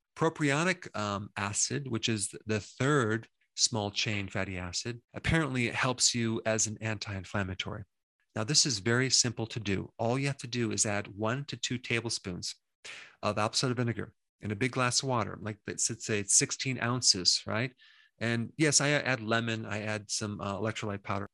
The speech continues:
but you don't have to do that. You can just add the apple cider vinegar, drink it down,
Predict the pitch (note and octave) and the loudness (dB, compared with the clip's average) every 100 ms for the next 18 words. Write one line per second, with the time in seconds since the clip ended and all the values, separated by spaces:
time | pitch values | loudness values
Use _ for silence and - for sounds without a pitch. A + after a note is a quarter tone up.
0 | _ A2+ A#2+ C3+ A#2+ A#2+ G2+ A#2 A#2+ A2 | _ -2 0 0 0 0 2 -2 -2 -4
1 | - - G#2+ A#2 B2 A2+ A#2 A#2 - A#2 | -4 -4 0 0 -2 -4 -4 -4 -2 -4
2 | A2 A2 G#2 G#2+ - _ _ _ - G#2+ | -2 -2 0 -2 -4 _ _ _ -8 0
3 | A#2 B2+ D3 B2+ A#2+ G#2+ A2+ D3 | 0 0 0 2 2 2 0 -2